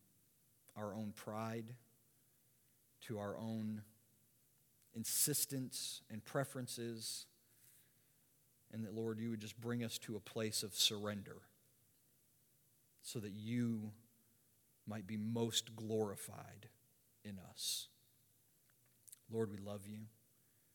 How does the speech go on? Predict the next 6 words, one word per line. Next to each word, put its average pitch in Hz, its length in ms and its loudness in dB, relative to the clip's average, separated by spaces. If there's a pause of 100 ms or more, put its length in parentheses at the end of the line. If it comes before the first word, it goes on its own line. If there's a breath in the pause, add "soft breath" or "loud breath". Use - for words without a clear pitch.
(880 soft breath)
We 107 60 -8
can't 120 280 -2
say 110 160 2
thank 113 380 0
you 110 100 -2
enough 110 340 -2